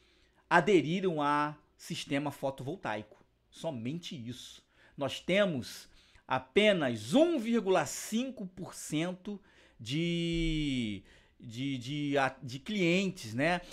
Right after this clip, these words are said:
Ou seja, de um total de oitenta milhões, nós temos aí cerca de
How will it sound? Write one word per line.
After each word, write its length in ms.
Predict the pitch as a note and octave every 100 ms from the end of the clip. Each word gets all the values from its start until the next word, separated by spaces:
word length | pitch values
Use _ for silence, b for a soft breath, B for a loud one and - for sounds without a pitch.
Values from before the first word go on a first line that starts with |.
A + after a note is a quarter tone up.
| B
Ou 140 | F#3+ F#3+
seja, 340 | F#3 D#3+ D3
de 120 | C3
um 120 | B3
total 580 | C#4+ C4 A3+ - F3+ F3
de 180 | C#3 C#3+
oitenta 640 | D#3 B2+ - A#3+ D4 C#4+
milhões, 720 | A#3+ F#3+ E3 E3 A3 C4+ - - b b b b
nós 280 | D3+ E3 -
temos 440 | - E3+ F3 E3
aí 360 | E3 D3+ D#3+ F3+
cerca 640 | - - E3 F3+ F3 D#3+
de 380 | A#2+ C#3+ G3+